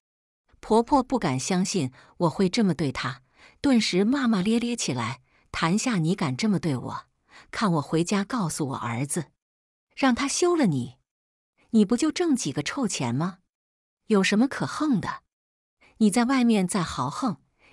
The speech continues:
也是我儿媳妇。你居然敢这么对待婆婆，我要去告你。”对于婆婆的谩骂，我直接无视。毕竟对于这种人，跟她说话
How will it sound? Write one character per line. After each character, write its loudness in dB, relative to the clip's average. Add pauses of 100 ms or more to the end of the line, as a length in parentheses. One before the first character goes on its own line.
也 4
是 -2
我 0
儿 -2
媳 -4
妇。 -10 (720)
你 6
居 0
然 2
敢 0
这 -2
么 4
对 0
待 0
婆 -6
婆， -8 (400)
我 0
要 4
去 -4
告 0
你。” -6 (680)
对 4
于 4
婆 0
婆 -2
的 2
谩 2
骂， -2 (460)
我 0
直 0
接 2
无 -4
视。 -4 (720)
毕 6
竟 4
对 2
于 2
这 0
种 -2
人， -2 (380)
跟 4
她 0
说 2
话 -2